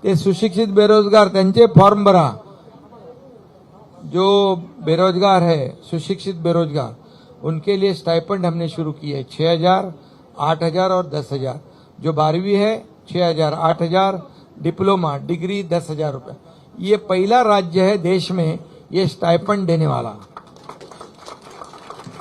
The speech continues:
और लड़कियों का जो एजुकेशन है, वो भी फ्री करने वाला ये पहला सरकार है।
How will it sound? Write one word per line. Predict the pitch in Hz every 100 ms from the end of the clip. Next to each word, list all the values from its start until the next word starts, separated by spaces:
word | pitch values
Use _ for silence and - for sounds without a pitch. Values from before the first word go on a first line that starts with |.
| -
और | 175 180
लड़कियों | 175 175 - 214 220
का | 214 226 185 - - -
जो | 165 196 196 196 175 165 85 - - - - _ - _ _
एजुकेशन | 160 170 208 214 190 170 214
है, | 190 196 139 113 - _ _
वो | - 190
भी | 180 220 233 214 - - -
फ्री | - 214 226
करने | 208 180 190 190
वाला | 190 202
ये | 202
पहला | 196 180 170 170
सरकार | - 143 143 131
है। | 113